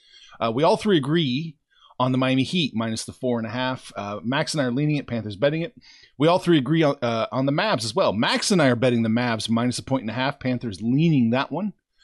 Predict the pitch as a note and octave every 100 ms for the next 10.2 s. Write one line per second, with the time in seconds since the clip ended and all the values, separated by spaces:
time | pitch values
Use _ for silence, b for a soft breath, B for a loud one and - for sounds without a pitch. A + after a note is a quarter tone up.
0 | B B - G3 G3 F3+ F3 F#3+ E3 B2
1 | - E3 E3+ A#2 A#2+ A#2 A2 - C3 A#2+
2 | A#2+ G#2+ - A2+ E3+ - C#3 A#2 C3 G2+
3 | C3 - F#2+ - F3 B3+ D3 B2+ A2 G2+
4 | G2+ G2+ G2+ - G#2+ G#2 G#2+ - A#2+ A2+
5 | B2 B2+ G#2+ G#2 F#2 G2+ G2+ - - F2+
6 | F2+ - D#2 - B B B B B -
7 | A3+ C4 F#3 F#3+ A#3 B3+ - G#3 A#3 E3
8 | D3 D#3 G#3 E3 B2 D3 G#2+ A#2 C#3 G3
9 | - F3+ D#3 C3 - D3 C#3 G2+ G2+ G2+
10 | - -